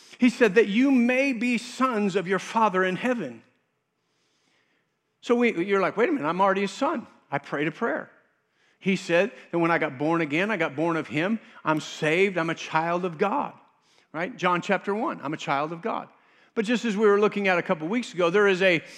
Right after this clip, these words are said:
a, a, a, um, uh, positional righteousness. God said, "I've made you righteous. He who knew no sin became sin for you, that you might become the righteousness of God in Christ Jesus." There's a positional holiness.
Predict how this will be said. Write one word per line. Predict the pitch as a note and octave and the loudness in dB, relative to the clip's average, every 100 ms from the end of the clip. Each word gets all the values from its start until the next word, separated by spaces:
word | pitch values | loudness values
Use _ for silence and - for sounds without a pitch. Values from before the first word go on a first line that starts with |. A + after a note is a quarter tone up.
| - - | -6 0
a, | F#3 F#3+ | 2 4
a, | E3+ - - - | 2 0 -16 0
a, | F#3 F3 D3+ - - | 2 4 2 0 -6
um, | D#3+ D3 B2+ - _ _ | -4 -4 -6 -12 _ _
uh, | D#3+ C#3 B2 - _ _ _ - | -4 -4 -4 -8 _ _ _ -4
positional | F3+ F#3 A3+ A3+ G3 F3+ - - | 0 2 0 0 0 0 0 -8
righteousness. | D3 F#3 F3+ F3+ E3+ D3 D3 F#3 - | 2 4 4 -2 -6 -6 -6 -6 -4
God | E3 E3 | -4 -4
said, | - F3+ | 0 0
"I've | D#3+ D3 | 0 -2
made | D3+ E3 E3+ | 0 0 0
you | C3 F3 D3 | -6 -8 -4
righteous. | G3 A3+ - - - - - _ | -2 -2 -4 -12 -14 -18 -20 _
He | F#3 | 0
who | F3 E3+ | 0 0
knew | D#3+ G3 F#3+ | 0 0 2
no | F#3 | 0
sin | E3+ - G#3 G#3 | -2 -4 -2 -4
became | - F#3 E3 | -2 -2 -2
sin | - F3+ | -4 -4
for | D3+ | -4
you, | E3+ F#3+ | -6 -4
that | F#3 | -4
you | E3 | -4
might | E3+ D3 | -4 -4
become | D3 D3 D3 | -6 -6 -6
the | |
righteousness | D3 C#3 D3 C3+ C#3+ - | -4 -6 -6 -12 -12 -12
of | C3 | -10
God | B2+ B2+ | -12 -10
in | |
Christ | - C#3 - | -14 -16 -12
Jesus." | G#3+ D#3 - - - - | -12 -12 -18 -20 -20 -2
There's | G3+ G3+ | 2 4
a | G#3 E3+ - - - | 4 0 -6 -20 -2
positional | G3 D3 - G3+ C4 - G#3 F3 G3 - - - - | 0 0 0 2 2 0 -2 0 0 0 -8 -20 -16
holiness. | - B3 C#4+ A#3+ F3 C3+ A#2+ A2+ - - | 0 2 4 4 4 2 -2 -6 -12 -16